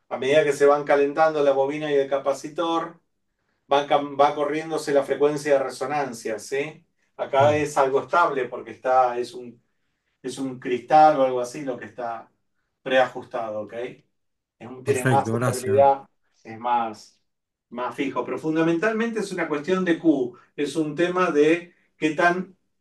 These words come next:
Speaker 1: agudo es el filtro, ¿ok?
Speaker 2: Está bien, gracias.
Speaker 1: Eh, cuando nosotros tenemos los diagramas en bloques de los receptores heterodinos,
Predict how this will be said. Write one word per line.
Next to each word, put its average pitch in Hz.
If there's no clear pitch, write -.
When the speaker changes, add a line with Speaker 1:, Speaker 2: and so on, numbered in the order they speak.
Speaker 1:
agudo 175
es 156
el 139
filtro, 107
¿ok? 107
Speaker 2:
Está 120
bien, 113
gracias. 123
Speaker 1:
Eh, 127
cuando 180
nosotros 262
tenemos 170
los 160
diagramas 156
en 139
bloques 151
de 139
los 120
receptores 135
heterodinos, 135